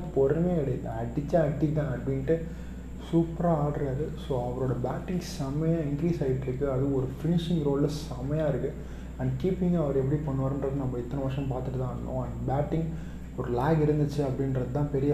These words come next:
ஃபால்ட்டா இருந்துச்சு கே கே ஆர் சைடுல இருந்து. அவர் அதனால தான் அந்த, அந்த ஃப்ரான்ச்சைஸில அவரால தொடர முடியல. But இங்க வந்தாரு, செம்மையா கான்ட்ரிபியூட் பண்ணிட்டு இருக்காருங்க ஆர் சி பிக்கு. And டி சியோட பவுலிங் பார்த்தீங்கன்னா நல்லா இருந்துச்சு. முஸ்தபிசூரை தவிர மீதி எல்லாருமே ஓரளவுக்கு டீசென்ட்டா தான் போட்டாங்க.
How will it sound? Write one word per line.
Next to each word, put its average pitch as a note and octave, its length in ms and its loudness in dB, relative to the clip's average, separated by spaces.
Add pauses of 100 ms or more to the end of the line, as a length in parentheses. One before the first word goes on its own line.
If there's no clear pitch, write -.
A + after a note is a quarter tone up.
ஃபால்ட்டா C3 220 2
இருந்துச்சு C3 380 0
கே C3+ 200 0
கே D3 80 2
ஆர் C3 200 0
சைடுல A#2+ 260 -2
இருந்து. A#2+ 280 -4
அவர் A#2+ 280 -2
அதனால B2+ 340 -2
தான் C3 200 0
அந்த, A#2+ 240 -4
அந்த B2+ 200 -2
ஃப்ரான்ச்சைஸில C3 480 0
அவரால B2 380 -2 (540)
தொடர C#3+ 260 2
முடியல. C3+ 400 0
But C3 120 -2
இங்க D#3 300 2
வந்தாரு, D3 560 4
செம்மையா C#3+ 520 0
கான்ட்ரிபியூட் C#3+ 560 2
பண்ணிட்டு C#3+ 340 2
இருக்காருங்க A#2+ 380 0
ஆர் A#2+ 200 -2
சி C3 140 0
பிக்கு. A#2+ 360 -2 (880)
And C#3+ 200 2
டி F3 240 6
சியோட D#3 180 10 (100)
பவுலிங் F3 360 8
பார்த்தீங்கன்னா C3+ 380 2
நல்லா C3 240 4
இருந்துச்சு. C3 460 2
முஸ்தபிசூரை C#3+ 640 2
தவிர C#3+ 260 4
மீதி C#3 180 2
எல்லாருமே C#3+ 340 4
ஓரளவுக்கு D3+ 640 8
டீசென்ட்டா C3 300 2
தான் C3 220 4
போட்டாங்க. B2+ 380 0